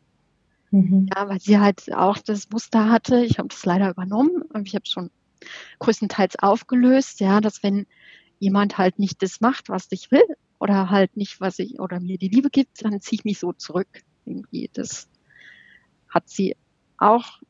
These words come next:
Speaker 2: so gemacht. Ihr war es natürlich nicht bewusst, das weiß ich auch, aber, ähm, das hat halt so Muster geprägt und auch dazu
Speaker 1: Mhm.
Speaker 2: geführt, dass ich Dinge mache, die ich eigentlich gar nicht machen mag,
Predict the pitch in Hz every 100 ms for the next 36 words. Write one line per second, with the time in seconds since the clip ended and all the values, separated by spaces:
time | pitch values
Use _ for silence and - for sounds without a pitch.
0 | _ 185 220 233 196 247 285 202 185 196
1 | - 202 185 202 202 185 190 220 277 -
2 | - 196 - 190 214 190 - 196 202 -
3 | - 185 190 180 - 196 196 190 _ _
4 | - - _ _ _ 196 - 190 - 190
5 | 175 - 190 180 180 196 214 _ 196 -
6 | 175 160 160 - 165 165 - - - _
7 | 165 - - 170 - 196 190 185 247 196
8 | 170 185 - 208 208 202 196 196 190 196
9 | 190 185 180 - 175 170 185 202 175 180
10 | 180